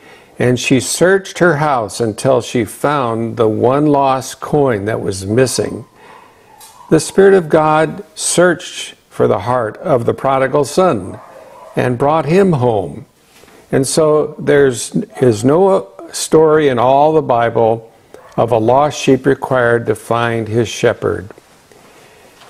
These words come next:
And so this is God's mission to us, to this one lost world. And he wants every soul to be saved, and there is provision through Jesus' death on his cross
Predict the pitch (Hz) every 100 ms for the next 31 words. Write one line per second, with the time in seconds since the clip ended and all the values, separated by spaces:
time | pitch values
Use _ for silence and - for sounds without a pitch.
0 | - 123 131 127 165 156 202 202 175 147
1 | 151 147 147 131 - 131 131 120 110 92
2 | 101 - _ - - - 139 135 123 104
3 | 95 - - 151 143 185 185 - 147 156
4 | 151 131 127 127 120 - 113 110 104 92
5 | 107 - - _ - 135 139 139 - -
6 | 160 170 170 175 165 - - 139 110 101
7 | 117 113 107 - 135 135 139 135 135 _
8 | _ - _ - 131 127 131 143 - -
9 | 131 131 131 123 - - 131 123 175 127
10 | 107 104 - 123 107 131 135 135 156 131
11 | 120 - _ - 127 139 147 147 139 151
12 | 147 - 117 101 101 -